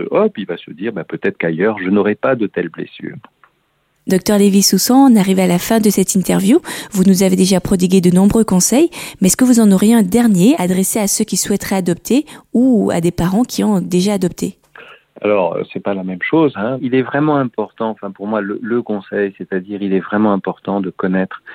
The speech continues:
Speaker 1: les spécificités de construction de l'adoption. C'est-à-dire, c'est, euh, comme je le dis souvent, l'amour ne suffit pas. Hein, l'amour, ça peut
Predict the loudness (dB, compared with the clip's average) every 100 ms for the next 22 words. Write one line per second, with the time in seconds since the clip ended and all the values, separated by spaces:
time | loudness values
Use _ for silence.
0 | -20 -20 -8 -6 -2 -4 -2 -8 -8 -10
1 | -2 -2 0 -2 -2 -2 -2 -4 0 0
2 | 2 0 -2 -4 -4 -6 -6 -8 -4 -2
3 | -2 -2 -2 -2 0 0 -2 -6 -12 -10
4 | -12 -6 0 2 2 0 -2 -4 -2 -2
5 | 0 0 2 2 2 0 -2 -8 -12 -8
6 | -8 -10 -14 -12 -8 -6 -4 0 0 0
7 | -6 -10 -6 -6